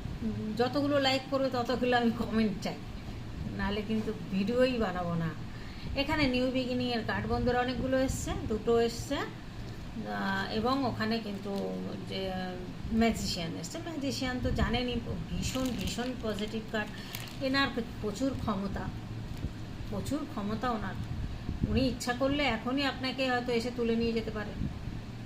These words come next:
বা আপনি এস-, গিয়ে তুলে নিয়ে আসতে পারেন, এরকম একটা ব্যাপার। মানে, উম, যে কোনো ব্যাপারেই সাকসেসফুল হন উনি, এবং ম্যাজিশিয়ান, মানে, পাওয়ার আছে, পজিশন আছে,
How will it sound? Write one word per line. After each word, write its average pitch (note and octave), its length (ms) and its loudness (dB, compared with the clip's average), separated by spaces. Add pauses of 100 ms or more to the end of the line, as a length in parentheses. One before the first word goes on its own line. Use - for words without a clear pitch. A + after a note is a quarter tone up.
বা G#3+ 60 2
আপনি G3+ 280 2
এস-, A3+ 340 2
গিয়ে G#3+ 160 4
তুলে G3 220 -2
নিয়ে G3+ 180 0
আসতে G#3+ 260 -2
পারেন, - 260 0
এরকম A#3 260 0
একটা - 240 -6
ব্যাপার। - 300 -4 (640)
মানে, A#3 200 0 (140)
উম, G3+ 680 -2
যে C4 120 2
কোনো C4+ 240 0
ব্যাপারেই A#3 380 4
সাকসেসফুল A3 640 -2
হন G#3+ 200 -2
উনি, G#3+ 200 0
এবং G#3+ 480 -2 (140)
ম্যাজিশিয়ান, G#3 520 0 (100)
মানে, G3+ 180 -4 (100)
পাওয়ার G#3 340 2
আছে, G3+ 240 0 (480)
পজিশন A3 480 2
আছে, G3 280 -4